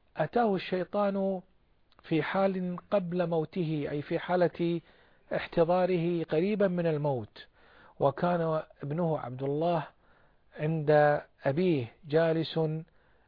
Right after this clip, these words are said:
آه، يراعيه ويهتم بشأنه،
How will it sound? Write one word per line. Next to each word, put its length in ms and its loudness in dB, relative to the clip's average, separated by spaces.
آه، 640 -4
يراعيه 760 2
ويهتم 600 0
بشأنه، 760 -8